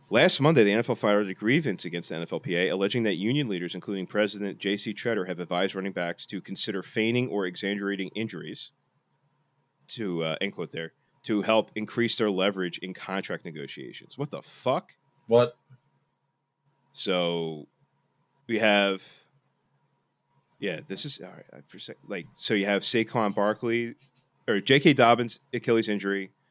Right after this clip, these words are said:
Speaker 1: Saquon
Speaker 2: Mm-hmm.
Speaker 1: Barkley's injury, ankle injury.
Speaker 2: Mm-hmm.
Speaker 1: Um, you have Austin Eckler, Aaron Jones, Dave Montgomery, and Jamal Williams injured as well.
Speaker 2: Jesus, yeah, and,
Speaker 1: Yeah.
Speaker 2: uh, Avonte Maddox for the Eagles, uh, Sean Bradley for the Eagles already got hurt.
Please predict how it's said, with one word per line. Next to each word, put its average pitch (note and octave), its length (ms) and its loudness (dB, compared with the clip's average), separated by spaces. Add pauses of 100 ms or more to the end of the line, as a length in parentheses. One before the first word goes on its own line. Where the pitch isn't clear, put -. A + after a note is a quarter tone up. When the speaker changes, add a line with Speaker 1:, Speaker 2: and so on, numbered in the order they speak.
(200)
Speaker 1:
Saquon G#2+ 180 2 (140)
Speaker 2:
Mm-hmm. A2+ 80 2
Speaker 1:
Barkley's G2+ 400 2
injury, F#2 520 -4
ankle G2 280 -4
injury. E2 400 -10 (420)
Speaker 2:
Mm-hmm. - 800 -10
Speaker 1:
Um, D#2+ 320 -8 (580)
you G2+ 160 -8
have F#2+ 220 0 (720)
Austin F#2 300 -2
Eckler, C3 320 2
Aaron F#2+ 240 0
Jones, A#2+ 320 4
Dave F#2+ 140 -2
Montgomery, G#2 380 -2
and F#2 60 -8
Jamal F#2 300 -4
Williams E2+ 400 -8
injured E2 280 -14
as C#2 140 -18
well. D#2+ 280 -8 (340)
Speaker 2:
Jesus, A2+ 500 -4
yeah, G#2 260 2 (200)
and, G2+ 100 -6
Speaker 1:
Yeah. G#2+ 60 2
Speaker 2:
uh, G#2 240 4
Avonte A2+ 320 2
Maddox G#2+ 360 4
for G2+ 80 -4
the F#2+ 100 -6
Eagles, A2 720 4
uh, F#2 480 -2
Sean G#2 260 0
Bradley A2 340 6
for G#2 100 -6
the G2+ 100 -2
Eagles G2 420 -4
already F#2+ 220 -2
got F2 160 -6
hurt. F#2 280 -8